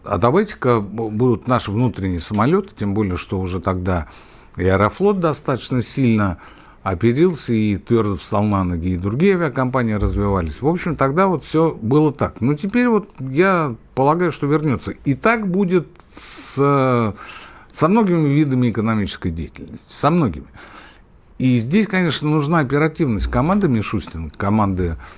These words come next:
м, Кабинета министров. Э, если можно так сказать, э, слаживание они прошли в две тысячи двадцать втором году. И прошли, надо сказать, хорошо, тем более, что,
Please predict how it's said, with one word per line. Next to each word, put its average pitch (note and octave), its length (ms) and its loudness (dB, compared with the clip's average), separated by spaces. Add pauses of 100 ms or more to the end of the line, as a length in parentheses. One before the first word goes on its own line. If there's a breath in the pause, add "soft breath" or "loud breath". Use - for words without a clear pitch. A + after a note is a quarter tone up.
(340 loud breath)
м, F2 320 -4
Кабинета G#2 500 2
министров. A#2+ 580 2 (300)
Э, F2 420 -2 (1500 loud breath)
если A#2+ 260 0
можно C#3+ 260 0
так C3 180 -2
сказать, D#3 400 -2 (240)
э, G#3+ 140 -8 (320)
слаживание D3+ 920 0
они C3+ 200 -2
прошли D3 500 -2
в B2 120 -2
две A#2+ 140 2
тысячи A#2+ 280 -6
двадцать A2+ 280 -2
втором G#2+ 280 -2
году. G2 280 -4 (180)
И G2 120 -4
прошли, A#2 400 2
надо D#3 220 0
сказать, C3 320 -2
хорошо, C#3 400 0
тем E3 220 2
более, A3+ 280 4
что, C3+ 340 0